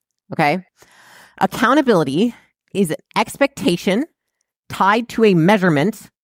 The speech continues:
and the only thing that can amplify it is feedback. Okay? So let me break that down really simply for you guys with a few examples. Expectations are in the form of their job description, the core values of the company,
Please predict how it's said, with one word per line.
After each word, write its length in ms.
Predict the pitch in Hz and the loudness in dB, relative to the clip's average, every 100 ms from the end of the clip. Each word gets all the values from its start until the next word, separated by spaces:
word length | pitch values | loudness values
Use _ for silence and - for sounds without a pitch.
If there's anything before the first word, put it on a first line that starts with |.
| _ _ _ _ - | _ _ _ _ -6
and 140 | 180 185 | 0 2
the 120 | 190 | 0
only 260 | 208 247 294 | 0 2 2
thing 260 | 277 254 240 | 0 0 2
that 120 | 196 | 0
can 220 | 247 170 - | 0 0 -2
amplify 520 | 165 190 220 233 240 | -2 0 2 2 2
it 260 | 262 294 _ - _ _ | 2 -2 _ -20 _ _
is 160 | 170 - | -8 -6
feedback. 560 | 190 - 95 - _ _ _ - | -8 -6 -6 -8 _ _ _ -10
Okay? 240 | 131 139 | -4 -4
So 140 | 147 156 | -2 0
let 180 | 143 190 | 0 0
me 200 | 233 226 _ _ | -2 -2 _ _
break 240 | 139 185 - | 0 0 2
that 160 | 190 | -2
down 240 | 160 156 143 | 0 0 0
really 180 | 151 | 0
simply 380 | 170 - 156 - | -2 -4 -4 -2
for 160 | 127 127 | -2 -2
you 60 | |
guys 220 | 120 123 120 | 0 0 -2
with 100 | 123 | -8
a 40 | |
few 340 | - 147 170 - | -8 -2 -2 -2
examples. 680 | - 123 127 117 - - - _ _ - - _ _ _ | -6 -4 -4 -4 -10 -14 -20 _ _ -20 -20 _ _ _
Expectations 1000 | - 220 254 254 247 214 - 107 - - _ _ _ - | -6 -2 -2 -2 0 0 0 -2 -4 -16 _ _ _ -2
are 120 | 180 | 0
in 120 | 196 | 4
the 80 | 190 | 2
form 260 | - 185 175 | 4 2 2
of 160 | 151 | 0
their 120 | - 120 | 0 0
job 300 | 120 107 135 | 0 -2 -4
description, 480 | - 233 - 277 339 _ _ _ - | -6 -6 -2 -4 -4 _ _ _ -6
the 80 | |
core 260 | 170 - 196 | -4 0 2
values 380 | 151 143 170 147 | 2 0 0 -2
of 120 | 131 | -4
the 60 | 131 | -4
company, 440 | - 123 190 285 | -4 -4 -2 -2